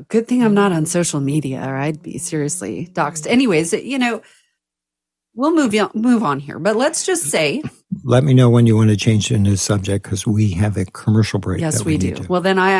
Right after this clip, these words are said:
Speaker 1: I'm gonna wrap this up. I just
Speaker 2: Okay.
Speaker 1: want everyone to think about that. When was the last time we took an actual look at the hard math? Um,
Speaker 2: Mm-hmm.
Speaker 1: it, it's, it's worth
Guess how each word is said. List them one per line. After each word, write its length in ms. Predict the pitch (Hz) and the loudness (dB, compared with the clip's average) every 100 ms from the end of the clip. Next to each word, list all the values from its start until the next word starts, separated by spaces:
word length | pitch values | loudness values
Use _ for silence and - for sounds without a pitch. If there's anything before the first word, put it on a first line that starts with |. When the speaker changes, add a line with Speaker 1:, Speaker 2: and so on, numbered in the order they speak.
| 180 | 0
Speaker 1:
I'm 80 | 190 | 0
gonna 160 | 220 208 | 0 0
wrap 240 | 156 143 | -2 -2
this 220 | 156 - | -6 -6
up. 160 | 120 - | -6 -6
I 100 | 196 | -4
just 160 | 220 - | -2 0
Speaker 2:
Okay. 60 | |
Speaker 1:
want 100 | 370 | 0
everyone 260 | 370 370 359 | 0 0 -2
to 80 | 339 | -2
think 180 | 320 | -2
about 260 | 320 143 123 | -2 -4 -6
that. 220 | - - - | -8 -10 -2
When 260 | 247 330 | 0 2
was 220 | 370 370 330 | 0 -2 0
the 100 | 285 | 0
last 400 | 247 247 - - | 0 0 -2 -2
time 420 | 226 147 139 160 - | -2 -2 -6 -10 -6
we 140 | 180 | -6
took 200 | - 190 | -6 -4
an 100 | 170 | -2
actual 420 | 160 - 190 160 | -2 -2 -4 -2
look 200 | 147 208 | -2 -4
at 80 | 269 | -2
the 100 | 214 | 0
hard 260 | 208 202 196 | 0 0 0
math? 300 | 185 127 - - - _ _ - | 0 -2 -8 -20 -20 _ _ -2
Um, 380 | 214 180 127 _ - | 0 0 -6 _ -6
Speaker 2:
Mm-hmm. 300 | 95 92 90 | -4 -4 -6
Speaker 1:
it, 160 | 147 - | -8 -6
it's, 480 | 196 202 - - - _ _ - | -4 -4 -4 -6 -8 _ _ -2
it's 260 | 214 - | -2 -2
worth 580 | 190 185 247 311 320 - | -4 0 0 0 -4 -14